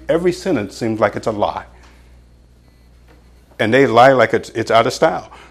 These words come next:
So we understand that he has a throne and he moves that throne around, and it, it very well could be. You can ask the Lord at the rapture, and I'm sure at that point in time you probably wouldn't be concerned about it.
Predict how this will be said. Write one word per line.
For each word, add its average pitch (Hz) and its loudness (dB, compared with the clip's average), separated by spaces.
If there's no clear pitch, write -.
So 127 2
we 156 8
understand 151 4
that 120 0
he 120 -2
has 104 0
a 92 -2
throne 127 0
and 101 -4
he 117 -2
moves 127 0
that 107 2
throne 117 2
around, 101 2
and 98 2
it, - -2
it 127 -2
very 139 2
well 147 6
could 165 -2
be. 85 -6
You 107 -6
can 117 -2
ask 127 -2
the 139 -2
Lord 117 2
at 107 -8
the 107 0
rapture, 95 0
and 92 -6
I'm 85 -12
sure 110 2
at 101 0
that 101 0
point 104 -2
in 98 -6
time 95 2
you 90 -4
probably 90 -2
wouldn't 87 -6
be 87 -10
concerned 90 -4
about 82 -4
it. - -18